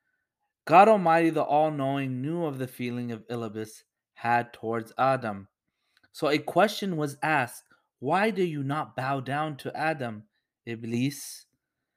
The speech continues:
Iblis said, "I am better than Adam because you created me from smokeless fire and you created him from sounding clay,"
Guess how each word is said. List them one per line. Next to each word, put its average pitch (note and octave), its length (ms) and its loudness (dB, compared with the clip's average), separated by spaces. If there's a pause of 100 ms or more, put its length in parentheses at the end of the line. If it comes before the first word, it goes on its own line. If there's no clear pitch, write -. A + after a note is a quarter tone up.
(720)
Iblis F#3+ 500 4
said, E3 300 6
"I D#3 160 6
am C3+ 300 0
better C3+ 340 6
than A#2+ 180 -2
Adam A#2 380 -2
because A#2 400 -8
you D#3+ 240 -6
created C#3 720 -2
me C3 200 -4
from A#2+ 240 -6
smokeless C#3 600 -6
fire A2+ 480 0 (280)
and C3 200 2
you D3 220 0
created C3+ 640 0
him B2 180 -6
from A2+ 240 -8
sounding A#2+ 580 -4
clay," A2+ 500 -4